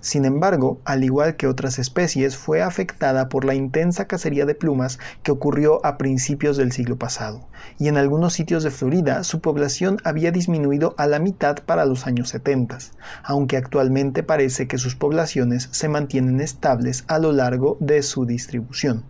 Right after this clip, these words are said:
Fue descrita en mil setecientos setenta y seis por el alemán Philipp Ludwig Statius Müller. Apa, nombrecito tenía este compa, desde el video del mosquero real, no lo veíamos por aquí.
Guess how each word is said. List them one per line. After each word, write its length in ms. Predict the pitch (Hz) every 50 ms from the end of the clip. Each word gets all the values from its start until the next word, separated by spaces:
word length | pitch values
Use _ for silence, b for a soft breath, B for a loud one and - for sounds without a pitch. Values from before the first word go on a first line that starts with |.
| - - - -
Fue 240 | - - - 180 196
descrita 640 | 196 208 202 - - - 151 143 135 139 131 - -
en 260 | 147 143 135 139 143 147
mil 180 | 151 160 160
setecientos 800 | - - 175 175 160 139 - - 147 139 131 123 139 123 - -
setenta 480 | - - 143 135 139 151 165 170 175 220
y 80 | 208
seis 340 | 170 - - 147 143 143 -
por 200 | - - 170 175
el 100 | 185 190
alemán 460 | 202 175 151 143 139 143 143 147 - -
Philipp 520 | - - - 208 208 185 175 180 175 - -
Ludwig 580 | 165 151 143 160 165 - 135 131 143 143 -
Statius 640 | 160 - - - 147 135 127 131 - 143 123 127 -
Müller. 380 | 147 151 156 139 120 117 110 B B B B B B B
Apa, 500 | - 156 156 - - 784 - - 135 131
nombrecito 720 | 127 123 123 120 123 123 120 123 - - - 175 - - 131
tenía 220 | 127 123 120 131
este 240 | 139 139 - 131 127
compa, 380 | - 196 185 160 - 139 135 131
desde 340 | 135 135 131 127 127 135
el 140 | 131 131 135
video 280 | 131 143 147 175 208 214
del 140 | 214 202 170
mosquero 460 | 151 151 147 - - 196 190 196 190
real, 420 | 180 180 185 160 127 120 123 131
no 140 | 135 139 165
lo 100 | 185 208
veíamos 400 | 220 226 220 175 135 120 123 123
por 200 | - - 135 123
aquí. 260 | 127 127 - 123 123